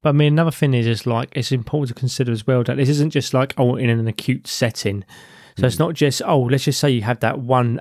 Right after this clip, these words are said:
Speaker 1: absolutely mental day. I don't know, maybe you're doing some kind of food challenge or whatever, I don't know. And you manage to, you know, drink twenty plus beverages containing, like, artificial sweeteners.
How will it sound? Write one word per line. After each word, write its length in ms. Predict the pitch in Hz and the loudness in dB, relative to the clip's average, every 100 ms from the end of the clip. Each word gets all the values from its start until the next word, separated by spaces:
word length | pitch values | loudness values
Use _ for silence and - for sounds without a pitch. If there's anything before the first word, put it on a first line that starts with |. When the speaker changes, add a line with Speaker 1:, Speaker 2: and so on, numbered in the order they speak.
| - | 0
Speaker 1:
absolutely 640 | 127 127 - 123 131 110 104 | -2 -2 -2 -2 0 -4 -4
mental 540 | 107 113 120 117 117 | -2 2 2 2 -2
day. 180 | 110 113 | -2 2
I 120 | 107 | 2
don't 120 | 107 110 | 2 0
know, 80 | |
maybe 140 | 107 110 | 0 0
you're 80 | 107 | 0
doing 160 | 110 | -2
some 160 | - 107 | -2 -4
kind 120 | 104 | -6
of 60 | - | -6
food 320 | - 107 104 | -2 0 0
challenge 460 | - 104 98 101 | -2 -2 -2 -2
or 60 | 101 | -4
whatever, 280 | 107 107 107 | -4 -6 -6
I 60 | |
don't 240 | 104 107 117 | -8 -8 -8
know. 180 | 107 104 - - - _ | -8 -8 -14 -20 -20 _
And 160 | 117 117 | -2 0
you 80 | 117 | 2
manage 240 | 117 113 | 2 0
to, 100 | 110 - _ _ | -4 -14 _ _
you 80 | 127 | -4
know, 80 | 101 | -2
drink 440 | 113 120 135 - _ | 0 -2 -2 -16 _
twenty 320 | - 113 117 | -4 -4 -4
plus 760 | 104 - 110 104 - - - - _ _ _ _ | -10 -2 0 0 -4 -4 -6 -10 _ _ _ _
beverages 880 | 117 120 117 117 107 101 101 - - | 0 0 2 0 2 0 0 -6 -4
containing, 540 | 120 110 117 110 110 | -2 0 0 0 0
like, 160 | 110 110 | 0 0
artificial 500 | 117 123 123 - 107 | 0 0 -4 -4 -6
sweeteners. 720 | - 127 123 160 120 131 | -2 -2 -2 -6 -4 -4